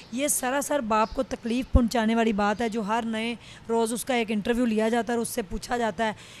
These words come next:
कि इस मोहब्बत को, यानी कि जो माइनर की मोहब्बत है, लव मैरिज, इसको प्रमोट किया जा रहा है, इसके तो मैं भी अगेंस्ट हूँ कि उन्होंने आज बाप को फिर बड़ी तकलीफ़ पहुँचाई है। तो इसके ऊपर वो बड़ा नाराज़ भी हुए हैं और उन्होंने गुस्से का इजहार भी किया।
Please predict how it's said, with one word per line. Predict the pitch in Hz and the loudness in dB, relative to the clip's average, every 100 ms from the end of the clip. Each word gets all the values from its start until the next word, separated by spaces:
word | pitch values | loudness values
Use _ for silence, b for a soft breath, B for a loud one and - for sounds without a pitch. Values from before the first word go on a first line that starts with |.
| B | B
कि | 247 233 | 2 4
इस | 220 233 - 220 | 4 2 -2 -2
मोहब्बत | 233 233 220 175 247 | -2 0 -2 -2 -4
को, | 254 | -2
यानी | 254 240 247 | -2 -2 -2
कि | 254 | -4
जो | 247 | -2
माइनर | 220 214 220 240 | -2 0 2 2
की | 254 247 | 2 2
मोहब्बत | 233 185 233 | 2 2 0
है, | 240 | 0
लव | 220 226 | 0 0
मैरिज, | 226 220 226 | 2 0 -2
इसको | 214 - 240 | -4 -6 -2
प्रमोट | - 208 202 240 - | 2 2 2 0 0
किया | 269 254 | 0 2
जा | 220 208 | 2 2
रहा | 247 | 2
है, | - B B 262 | -2 B B -4
इसके | - 294 | -2 0
तो | 277 | 2
मैं | 233 226 | 2 4
भी | 262 | 4
अगेंस्ट | 294 240 233 - | 2 2 2 0
हूँ | 262 254 B B | -4 -6 B B
कि | 254 247 | 0 2
उन्होंने | 247 254 240 | 2 0 2
आज | 226 214 | 2 2
बाप | 220 214 214 | 0 0 -2
को | - | -2
फिर | - 254 | 4 4
बड़ी | 254 262 | 4 0
तकलीफ़ | 254 - 233 240 | -2 -4 -4 -4
पहुँचाई | 262 226 226 | -6 -4 -4
है। | 247 | -4
तो | 226 | -6
इसके | 247 - | -8 -6
ऊपर | 240 240 | -6 -4
वो | 226 | -4
बड़ा | 196 220 226 | -2 -2 -2
नाराज़ | 214 196 214 233 | -2 0 -2 0
भी | 311 | -2
हुए | 220 | 0
हैं | 254 302 B B B | 0 -2 B B B
और | 240 233 | -2 0
उन्होंने | 233 240 240 | 0 0 0
गुस्से | 220 - 247 | -2 -2 0
का | 247 | 0
इजहार | 220 202 185 | 0 0 0
भी | 185 220 | 2 2
किया। | 185 160 | 0 -6